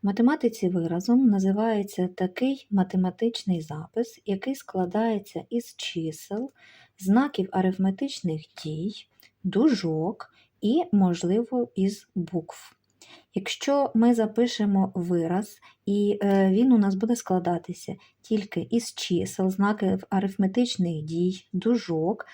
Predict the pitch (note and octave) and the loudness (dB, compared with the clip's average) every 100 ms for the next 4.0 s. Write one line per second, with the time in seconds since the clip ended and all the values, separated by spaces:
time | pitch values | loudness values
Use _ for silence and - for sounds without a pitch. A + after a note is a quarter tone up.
0 | - - F3+ F#3+ F#3+ F3 F3 E3+ F3+ B3 | -12 -2 2 2 0 -2 0 2 2 2
1 | D#4+ - F#3+ F3 F3 D#3+ E3+ F3 G3 G3 | 0 -2 -2 0 0 -2 -2 -2 0 2
2 | G3 - - F#3 - F3+ F3+ E3 - _ | 0 -6 -6 -6 -2 -2 -2 -4 -6 _
3 | _ - - _ F#3+ F#3+ F#3+ F#3 D#3+ | _ -20 -20 _ 0 4 2 2 -2